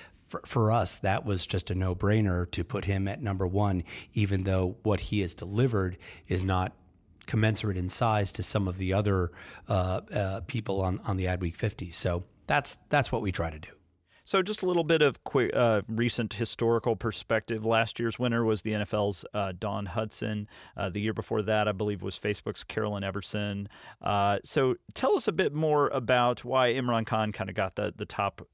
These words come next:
Speaker 2: uh, top billing this year.
Speaker 1: Well, uh, again, Imran,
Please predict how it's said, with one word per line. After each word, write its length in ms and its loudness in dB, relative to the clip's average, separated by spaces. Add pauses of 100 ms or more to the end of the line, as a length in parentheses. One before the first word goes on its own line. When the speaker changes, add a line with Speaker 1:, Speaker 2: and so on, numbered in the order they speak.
(140)
Speaker 2:
uh, 100 -4 (200)
top 260 -4
billing 300 0
this 180 -8
year. 200 -14 (1120)
Speaker 1:
Well, 300 2
uh, 160 4 (100)
again, 400 4
Imran, 640 4